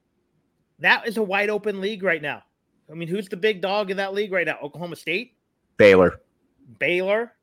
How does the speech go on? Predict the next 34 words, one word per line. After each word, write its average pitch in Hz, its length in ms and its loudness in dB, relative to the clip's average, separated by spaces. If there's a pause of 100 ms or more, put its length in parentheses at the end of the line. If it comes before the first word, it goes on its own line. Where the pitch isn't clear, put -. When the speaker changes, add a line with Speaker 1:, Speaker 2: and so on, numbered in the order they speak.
(400)
Speaker 2:
Mm-hmm. 92 220 0
Speaker 1:
T 95 60 -4
C 190 100 -8
U 180 220 -4
just 160 280 -10
went 175 160 -4
under 175 140 -4
a 165 60 -4
coaching 208 340 -4
change. 175 440 -4 (640)
Um, 143 320 -4
Patterson's 170 540 -2
gone. 156 240 -4
You 196 80 -2
know, 170 40 -4
so 185 500 2 (440)
while 175 340 0
Arizona 202 640 -2
is 165 300 -6
rebuilding, 175 760 -2
I 160 100 0
think 190 220 -6
we 175 100 0
all 190 140 0
saw 190 200 -6
the 170 100 -12
specter 196 540 -6
of 147 120 -6
U 180 200 -4
S 170 220 -6
C 220 200 -10
and 175 140 -8
wondered, 165 280 -8
can, 170 220 -10